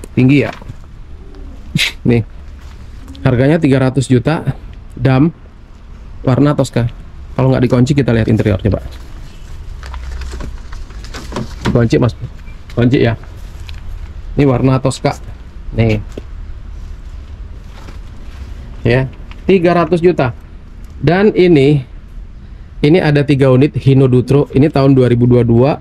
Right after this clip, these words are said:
ini tahun dua ribu dua dua, itu tahun dua ribu dua dua. S T N K-nya ketiganya ada semua, ya. Yang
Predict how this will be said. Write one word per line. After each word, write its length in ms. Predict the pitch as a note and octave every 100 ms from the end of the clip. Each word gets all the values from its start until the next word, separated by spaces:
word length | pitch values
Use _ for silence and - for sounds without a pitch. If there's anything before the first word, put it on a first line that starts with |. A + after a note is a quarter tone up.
| -
ini 160 | C3
tahun 240 | D3 C3 C3
dua 160 | B2
ribu 160 | A#2+ A#2+
dua 160 | A#2+ A#2
dua, 320 | A#2 D3+ E3+ -
itu 160 | C#3+ E3+
tahun 240 | C3+ C#3+
dua 160 | C3 B2
ribu 160 | A#2+ B2
dua 160 | A#2+
dua. 240 | A#2 A#2 - - - - - - - D3+
S 160 | D#3+
T 80 | E3+
N 240 | E3 E3+ E3+
K-nya 240 | F3 G#3
ketiganya 480 | F3+ F#3 D#3+ F3 D#3+
ada 240 | C3+ C3
semua, 320 | C3+ B2 A2 - - - - - -
ya. 240 | B2+ D3 - - - - - -
Yang 180 | D3+